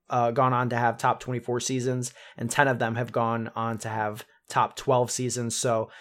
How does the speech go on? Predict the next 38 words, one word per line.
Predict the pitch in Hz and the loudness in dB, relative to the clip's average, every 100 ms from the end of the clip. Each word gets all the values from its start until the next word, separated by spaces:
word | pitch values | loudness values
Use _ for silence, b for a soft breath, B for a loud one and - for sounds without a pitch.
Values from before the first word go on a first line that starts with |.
| B | B
you | 135 | -2
know, | 127 120 | 2 2
if | 123 123 | 0 -2
you | |
break | 135 123 127 | 0 2 4
that | 120 | 2
down | 127 120 104 | 2 -2 -4
statistically, | - - 117 143 127 131 135 131 | -8 -6 -2 -2 0 0 2 2
that | 127 127 123 | 4 2 2
is | 135 - | -2 -2
a | 123 | -4
six | - - 151 - | -2 2 2 0
point | - 147 139 - | -2 0 0 -2
eight | 135 131 131 | -6 -6 -2
percent | 135 139 135 | -2 0 -4
chance | - 127 123 143 - - B B | -4 -4 -2 -2 -4 -8 B B
that | 127 | 0
one | 123 131 | 2 0
of | 117 | 0
these | 123 - | -4 -2
late | 120 123 123 | -2 -2 -2
round | 123 123 113 | 0 0 0
guys | 117 113 120 117 | 2 2 2 -2
becomes | 120 123 113 | -6 -4 -6
a | |
top | - 127 - | 0 0 2
twelve | - 117 113 | 0 -2 -2
producer | 117 127 127 143 135 | -4 -2 0 2 2
and | 117 | -2
a | 110 | -6
thirteen | - 135 - 135 120 | -4 -4 -2 -4 -4
point | 120 113 - | -4 -4 0
seven | 117 117 113 B B B | 0 0 -6 B B B
percent | 135 - 113 | -2 0 -2
chance | - 123 113 - | -2 -2 -2 -4
that | 120 | -4
they | 117 | -4
become | 113 110 - 110 107 | -4 -6 -4 -4 -4